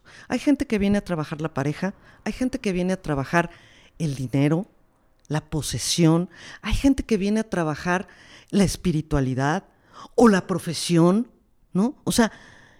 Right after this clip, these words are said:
y son temas muy específicos donde su alma se va a, eh, a pulir. Yo le digo que el alma es como un, un pedazo de, de, de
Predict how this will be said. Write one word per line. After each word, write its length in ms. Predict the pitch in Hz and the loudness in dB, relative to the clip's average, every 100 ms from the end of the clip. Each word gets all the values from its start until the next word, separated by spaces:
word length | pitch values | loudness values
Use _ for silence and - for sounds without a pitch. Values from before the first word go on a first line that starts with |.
| _ _ _ | _ _ _
y 140 | 233 185 | 0 2
son 400 | - 311 320 - | 6 6 6 4
temas 380 | 302 285 285 240 | 6 6 6 4
muy 380 | 254 294 311 | 6 8 6
específicos 960 | 277 - 202 - 196 - - - 101 - _ - | 4 0 -6 -6 -8 -8 -12 -12 -18 -18 _ -10
donde 420 | 170 220 208 196 | 2 4 4 0
su 240 | - 208 196 | -2 -2 -2
alma 260 | 208 220 | -2 -4
se 220 | 226 190 160 | -4 -6 -4
va 280 | 170 226 _ _ _ _ _ | -4 -6 _ _ _ _ _
a, 300 | 156 175 202 _ _ _ _ _ _ _ _ _ _ _ _ _ _ _ _ _ - | -8 -8 -8 _ _ _ _ _ _ _ _ _ _ _ _ _ _ _ _ _ -6
eh, 480 | 160 170 165 151 143 | -2 0 2 0 -2
a 180 | 165 - | -4 -4
pulir. 420 | 185 165 170 143 | 0 2 2 0
Yo 120 | 190 214 | 0 2
le 140 | 233 | 2
digo 260 | 226 220 - | 0 -4 -4
que 100 | 185 | -4
el 120 | 175 | -2
alma 360 | 185 190 202 - - - - - - | -2 -2 -4 -6 -20 -20 -20 -18 -6
es 180 | 196 - | -6 -6
como 600 | - 214 196 175 160 _ | -4 -2 0 -2 -4 _
un, 400 | 190 196 202 190 - - | -4 -2 -2 -4 -8 -8
un 320 | 190 190 196 | -4 -2 -4
pedazo 560 | - 214 185 175 - 190 | -4 -2 -2 -4 -6 -4
de, 300 | 175 151 - | -4 -4 -8
de, 460 | 135 151 143 135 - - | -8 -4 -4 -6 -8 -8
de 260 | 143 131 | -8 -8